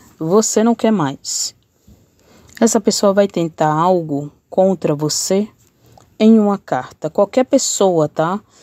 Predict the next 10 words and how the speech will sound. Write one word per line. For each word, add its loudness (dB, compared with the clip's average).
Vida 2
em 4
geral. 0
Você -2
não 0
quer 2
uma 2
amizade, -2
um 0
namoro, 0